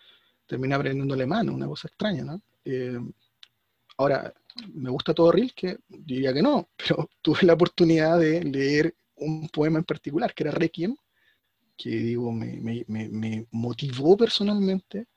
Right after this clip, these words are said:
eh, a buscar otras cosas, y, eh, terminé leyéndome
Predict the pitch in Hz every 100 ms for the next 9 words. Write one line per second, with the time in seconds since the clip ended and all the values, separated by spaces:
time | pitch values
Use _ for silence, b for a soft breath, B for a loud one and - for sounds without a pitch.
0 | _ _ _ _ _ _ _ 127 127 123
1 | 120 123 - 131 139 156 - 202 - 175
2 | 220 _ _ 139 135 131 127 123 123 123
3 | - _ _ _ _ _ _ _ _ _
4 | - 113 - - 123 123 131 127 123 127
5 | 123 123 123 120